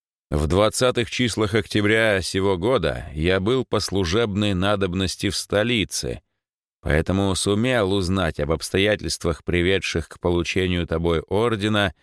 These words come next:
можно сказать, из первых рук от моего хорошего знакомого, служащего в канцелярии Его Императорского Величества на очень важной должности. Твоя фамилия была в наградных списках,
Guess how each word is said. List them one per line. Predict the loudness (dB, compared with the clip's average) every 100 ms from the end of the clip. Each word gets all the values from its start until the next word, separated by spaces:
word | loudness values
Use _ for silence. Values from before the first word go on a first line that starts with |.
| _ _ -6
можно | 0 0 0
сказать, | -2 0 2 2 0
из | -2 -2
первых | 0 0 2 0 -2
рук | -2 0 -2 -6 _ _ _ _ _
от | -8 -2
моего | 2 2 2 0
хорошего | -2 0 0 0 -2
знакомого, | -2 -2 -2 0 0 0 -4 -6 _ _ _
служащего | -4 0 2 2 2 0
в | 0
канцелярии | -2 0 2 2 2 2
Его | 0 2 2 2
Императорского | 0 0 0 0 -2 -4 -2 0
Величества | 2 0 0 -4 -2 0 2
на | 0 2
очень | 2 0 -2 0
важной | 2 2 2 -2 0
должности. | 0 0 -2 -6 -6 -6 -6 _ _ _ _ _ _ _ _ _ _ _ _
Твоя | -2 2 4 2
фамилия | 0 -2 0 2 2
была | 2 2 2 0
в |
наградных | -2 0 0 0 0 0
списках, | -2 -4 -2 0 0 -4 -4